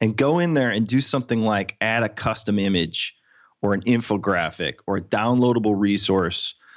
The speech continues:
or a flow chart or a calculator or something that takes that post from good to great.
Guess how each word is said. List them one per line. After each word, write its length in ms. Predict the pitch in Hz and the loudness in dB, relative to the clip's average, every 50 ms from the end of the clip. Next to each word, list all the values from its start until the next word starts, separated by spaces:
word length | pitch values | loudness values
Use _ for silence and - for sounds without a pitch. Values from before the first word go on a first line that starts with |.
| - - - - - | -20 -20 -14 -4 -2
or 120 | 104 101 | 0 0
a 60 | 98 | 0
flow 380 | - - - 113 120 127 123 117 | -4 -6 -2 0 2 2 2 0
chart 400 | - - - 92 98 92 85 - - | 0 -2 0 0 0 0 0 -2 -2
or 100 | 95 87 | -4 -4
a 80 | - | -4
calculator 800 | - - - 123 117 120 113 - - 107 101 98 95 98 92 87 | -4 -4 -2 0 0 -2 -4 -2 -4 -2 0 0 0 0 0 -2
or 140 | - 90 92 | -4 -4 -4
something 500 | - - - - 139 143 143 - 175 165 | -4 -4 -2 0 -2 -2 -2 -2 -2 0
that 140 | 139 - | -2 -2
takes 280 | - - 139 139 - - | -2 -4 -4 -2 -2 -2
that 200 | - 131 - - | -4 -4 -4 -4
post 340 | - 131 127 117 113 - - | -2 0 0 0 0 -2 -4
from 200 | - 107 104 104 | -4 -2 -2 -2
good 300 | - - 127 127 120 107 | 0 2 2 2 2 2
to 60 | 123 | 0
great. 380 | - - - 110 92 76 - - | -2 0 0 -2 -2 -2 -4 -8